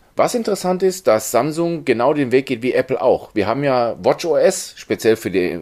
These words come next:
für die Watch. Und genau das macht Samsung auch. Die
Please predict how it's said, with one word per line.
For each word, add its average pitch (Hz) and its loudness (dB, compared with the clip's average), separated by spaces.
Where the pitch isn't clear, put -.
für - -14
die 92 -4
Watch. - 0
Und 110 -10
genau 131 2
das 160 2
macht 139 -4
Samsung 123 -2
auch. 110 0
Die 104 -2